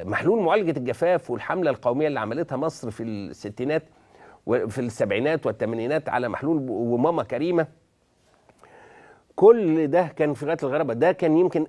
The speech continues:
أه-، من أهم المخترعات اللي أنقذت الطفولة. يعني غسيل الإيد،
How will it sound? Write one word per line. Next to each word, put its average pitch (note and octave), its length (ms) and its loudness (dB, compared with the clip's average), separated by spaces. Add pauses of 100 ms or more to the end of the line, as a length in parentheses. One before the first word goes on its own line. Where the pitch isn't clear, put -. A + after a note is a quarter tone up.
أه-، C#3+ 100 2
من D3 280 2
أهم F#3 460 0
المخترعات D3 920 0
اللي C#3 200 -2
أنقذت C#3+ 580 -2 (240)
الطفولة. C3 580 0 (340)
يعني B2+ 260 2
غسيل G3+ 420 2
الإيد، E3 560 0